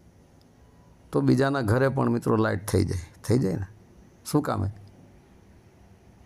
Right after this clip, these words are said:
કે તમારા ઘરે તમારી પાસે લાઇટ છે, તમારી પાસે પાવર છે, તમારી પાસે વીજળી છે,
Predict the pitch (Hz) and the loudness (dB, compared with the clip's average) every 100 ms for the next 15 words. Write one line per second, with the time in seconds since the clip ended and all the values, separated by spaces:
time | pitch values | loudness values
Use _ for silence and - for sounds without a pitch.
0 | - - 156 135 123 165 160 175 202 165 | -14 -2 0 0 0 0 2 2 2 2
1 | 165 185 180 147 175 175 180 - 220 175 | 0 2 0 0 0 0 0 2 2 2
2 | 151 165 165 151 170 170 165 175 - 214 | 0 0 -2 0 0 0 -2 0 2 2
3 | 175 156 160 165 160 160 156 170 180 170 | 2 0 0 0 0 2 2 2 2 0
4 | - | -2